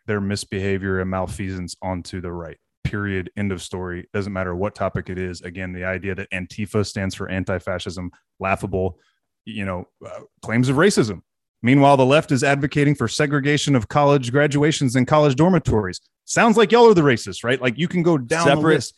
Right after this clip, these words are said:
Speaker 2: separate but
Speaker 1: Every
Speaker 2: equal national anthems.
Speaker 1: Everything they attack the Republicans, the conservatives, the right, whatever you wanna call it for, they're doing.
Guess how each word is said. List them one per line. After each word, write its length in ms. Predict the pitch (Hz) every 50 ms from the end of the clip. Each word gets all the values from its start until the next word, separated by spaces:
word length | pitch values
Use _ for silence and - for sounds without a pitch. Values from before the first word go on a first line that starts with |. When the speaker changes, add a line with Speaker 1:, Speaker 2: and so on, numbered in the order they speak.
| -
Speaker 2:
separate 360 | - - 151 147 - 170 147
but 120 | - 160 147
Speaker 1:
Every 140 | 185 180 175
Speaker 2:
equal 120 | 160 143
national 420 | 139 139 139 143 139 - 143 143 139
anthems. 520 | 139 143 143 - 104 87 76 - - - _ _ _ _ _ _ _ _ - - _ -
Speaker 1:
Everything 640 | 127 143 139 131 143 147 139 - - 131 123 123 117
they 140 | 113 110 107
attack 480 | 98 - - 120 110 104 104 - - _ _ _
the 80 | - 98
Republicans, 720 | 98 90 - 113 101 101 104 - - 101 98 98 95 85 -
the 100 | 98 -
conservatives, 680 | - 95 92 - 104 101 95 95 98 98 98 92 87
the 100 | - 92
right, 320 | 85 92 98 98 98 101 -
whatever 260 | - 98 98 98 95 98
you 80 | 98
wanna 120 | 95 90 87
call 300 | - - 113 104 95 92
it 100 | 90 _
for, 420 | - - 95 90 90 87 87 85 _ _ _ _ _ _
they're 320 | 92 90 131 139 143 135
doing. 560 | 117 101 95 - 123 120 110 101 87 85 -